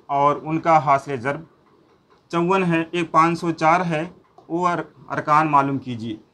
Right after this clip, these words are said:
तो किताब में हिंट में दिया गया है कि आपको ये इस्तेमाल करना है कि फ़र्ज़ किया कि तीन मुसलसल अरकान ए नफ़ी डी, ए और ए जमा डी है।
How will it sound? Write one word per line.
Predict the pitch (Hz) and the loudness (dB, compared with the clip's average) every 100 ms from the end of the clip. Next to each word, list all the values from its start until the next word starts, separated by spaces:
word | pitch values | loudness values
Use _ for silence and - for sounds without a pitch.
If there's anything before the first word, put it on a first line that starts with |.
| _ _ _ _ _ | _ _ _ _ _
तो | 156 | -8
किताब | 165 180 190 | 2 4 4
में | 202 | 2
हिंट | 180 202 190 | 0 -2 -6
में | 208 190 | -8 -2
दिया | 202 | 0
गया | 185 185 175 | 0 0 -2
है | 190 214 _ _ _ _ | -4 -10 _ _ _ _
कि | 165 | 6
आपको | 160 160 180 | 6 4 2
ये | 170 175 | 2 2
इस्तेमाल | 175 170 165 175 | 0 2 2 0
करना | 175 170 | -6 -4
है | 165 170 | -4 -6
कि | 165 180 180 | -8 -10 -8
फ़र्ज़ | - 170 175 170 | 0 0 0 -6
किया | 165 151 | -2 -2
कि | 147 160 175 _ | -2 -6 -6 _
तीन | 175 185 190 | -4 -2 -2
मुसलसल | 170 160 147 175 165 | -4 -6 -6 -2 -2
अरकान | 151 143 143 175 - _ _ _ _ _ _ _ _ _ _ _ _ _ _ - | 0 2 2 0 -12 _ _ _ _ _ _ _ _ _ _ _ _ _ _ 0
ए | 160 165 | 2 2
नफ़ी | 156 165 147 | 0 0 0
डी, | 151 180 202 _ - - - 151 | 0 -2 -6 _ -20 -20 -16 -4
ए | 156 170 208 220 _ _ _ _ _ 135 | 0 2 2 -2 _ _ _ _ _ 0
और | 143 139 156 | 0 0 -2
ए | 165 | -2
जमा | 151 147 | 2 0
डी | 135 135 113 | 0 -4 -6
है। | 98 | -10